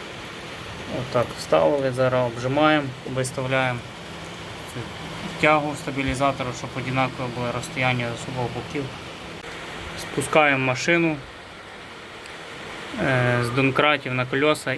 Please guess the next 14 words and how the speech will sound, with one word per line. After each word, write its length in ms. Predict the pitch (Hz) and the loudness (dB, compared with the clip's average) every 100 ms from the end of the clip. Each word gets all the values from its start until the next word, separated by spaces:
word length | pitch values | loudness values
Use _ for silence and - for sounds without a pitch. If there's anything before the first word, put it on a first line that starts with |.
| 185 | -4
і 80 | |
тоді 280 | 143 135 131 | -4 0 2
окончательно 640 | 131 135 127 147 139 127 120 | 2 2 4 4 4 0 2
дожимаємо 580 | 123 120 131 127 120 | 2 4 6 6 4
цих 220 | 117 - 120 | 2 -2 -2
два 180 | 113 | 0
бол-, 220 | 117 117 - - - | 2 0 -2 -8 -6
болта, 440 | 127 120 123 117 - - - - - - - - | -2 0 2 0 0 -12 -12 -10 -10 -12 -10 -4
щоб 100 | 123 | 0
воно 220 | 123 123 | 4 4
стало 440 | 120 143 135 127 117 | 4 4 6 6 4
як 180 | 120 110 - - - - - - - - - | 2 0 -8 -12 -14 -14 -14 -14 -14 -14 -6
має 280 | 131 123 117 | 2 4 4
бути 420 | 120 147 147 143 | 4 2 2 0